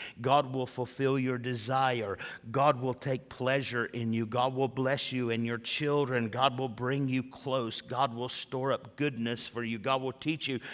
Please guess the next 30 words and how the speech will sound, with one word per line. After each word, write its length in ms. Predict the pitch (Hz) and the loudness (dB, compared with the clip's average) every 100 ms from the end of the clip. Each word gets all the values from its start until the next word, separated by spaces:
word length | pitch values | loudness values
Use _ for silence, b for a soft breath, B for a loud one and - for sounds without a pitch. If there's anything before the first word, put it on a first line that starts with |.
| B | B
the 100 | - | -2
way 320 | 120 123 139 139 | 2 4 4 4
that 140 | 123 | 2
he 160 | 110 123 | 0 -2
has 120 | 117 | -2
chosen 560 | - 151 156 123 127 | 0 4 4 4 0
for 160 | 113 127 | 0 -2
you. 140 | 120 | -2
God 260 | 120 127 131 | 0 0 2
will 140 | 131 | 0
hear 320 | 120 120 143 135 | -4 -4 -2 -2
your 180 | 113 | -4
cry 440 | 120 - 120 131 117 | -6 -8 -6 -2 -2
and 120 | 110 | -2
rescue 440 | 123 139 - 127 | -4 -4 -8 -4
you. 200 | 117 117 110 B B | 0 0 -2 B B
God 240 | 110 139 143 | 2 4 4
will 140 | 139 | 0
prolong 560 | - 131 120 123 131 127 | 2 2 2 2 2 2
your 120 | 127 | 0
days. 320 | 127 143 135 | 2 2 2
God 260 | - 117 120 | 0 0 0
will 160 | 127 | 0
give 300 | 120 123 123 | 0 -2 -2
you 160 | 123 120 | -2 -2
strong 520 | 120 - 131 131 131 | -4 -6 -4 -2 -2
confidence. 480 | 113 127 113 113 - | -4 -4 -4 -6 -4
These 260 | 123 139 123 | -4 -2 -2
are 80 | |
just 380 | 117 127 117 - | -4 -6 -6 -8